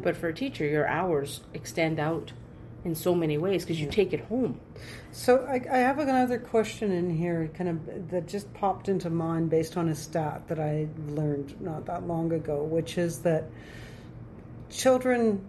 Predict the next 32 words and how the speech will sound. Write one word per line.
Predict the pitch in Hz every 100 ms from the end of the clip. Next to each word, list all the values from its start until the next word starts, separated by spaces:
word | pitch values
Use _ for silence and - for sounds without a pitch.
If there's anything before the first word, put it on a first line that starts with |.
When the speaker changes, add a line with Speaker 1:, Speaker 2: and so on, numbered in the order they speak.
| -
Speaker 2:
children, | - 156 151 147
I | 156
should, | - 180 -
well, | 208 208
children | 208 - 226 226
turning | 202 202 196 180
to | 170
adults | 165 170 165 165 -
that | 175
are |
graduating | 156 170 170 170 175 170 160 156
today | - 156 151 139 - 151
will | 170 170
be | 151 180 175 180
in | 190 180 175
jobs, | 180 180 156 127 139 170 - 202
literally, | 185 185 196 175 147 131
like, | 156 156 151 - -
between | 165 - 175 165
sixty | 160 - 185 - - 165
and, | 151 151 - -
percent | 170 - 170 160
and | 147 -
over, | 175 160 147 - - - - -
will |
be | 185 202
doing | 196 196 185
jobs | 185 175 165 160 156
that | 165 156
don't | 165 156
exist | 147 151 160 -
today. | - 156 165 156 -